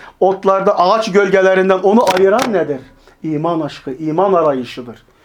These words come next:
Ta Arabistan'ın ortasına götüren şey nedir?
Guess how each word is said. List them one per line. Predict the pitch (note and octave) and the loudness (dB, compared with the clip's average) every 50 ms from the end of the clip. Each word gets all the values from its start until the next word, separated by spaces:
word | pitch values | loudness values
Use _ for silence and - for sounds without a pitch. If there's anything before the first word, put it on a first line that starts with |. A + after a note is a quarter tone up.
| _ _ - _ _ - | _ _ -20 _ _ -2
Ta | A#3+ A#3+ A#3+ A#3 - | 0 2 2 2 2
Arabistan'ın | G3 G#3 G#3+ G#3+ G#3+ A#3+ A#3 - - - G#3 G3 G#3 A3+ A#3 A#3 G#3+ - - - - _ _ _ _ _ _ _ _ _ _ _ _ - - - | 2 2 2 2 2 0 -4 -4 -2 -2 0 2 2 2 2 0 -2 -6 -10 -20 -20 _ _ _ _ _ _ _ _ _ _ _ _ -8 0 2
ortasına | A3 A#3 A#3 A#3 A#3 G#3+ G#3 - A3+ G#3+ | 2 2 2 2 0 -2 0 0 0 2
götüren | F#3+ F#3+ F#3+ F#3+ G#3+ G3+ G3+ G3 | 2 2 2 2 2 2 2 2
şey | F#3+ - F#3+ E3+ E3 | 0 0 0 0 2
nedir? | G#3 A3+ F#3 F#3+ F#3+ F#3+ | 0 2 2 0 0 -2